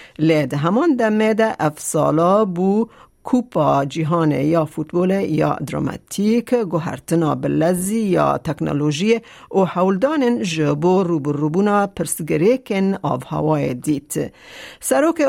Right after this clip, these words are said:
Ukraynê Vladimir Zelensky di nav serokên cîhanê de bû ku gotara sersala pêşkêş kir.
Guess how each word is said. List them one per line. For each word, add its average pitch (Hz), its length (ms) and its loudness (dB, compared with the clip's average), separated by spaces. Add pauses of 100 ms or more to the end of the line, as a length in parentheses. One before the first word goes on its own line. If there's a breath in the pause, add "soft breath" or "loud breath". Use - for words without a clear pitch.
(100)
Ukraynê 165 640 2
Vladimir 139 460 0
Zelensky 202 760 0
di 147 200 2
nav 143 160 0
serokên 165 760 0
cîhanê 202 640 2
de 220 40 2
bû 226 320 0
ku 190 240 0
gotara 160 520 0
sersala 175 500 -4
pêşkêş - 960 -6
kir. 131 460 0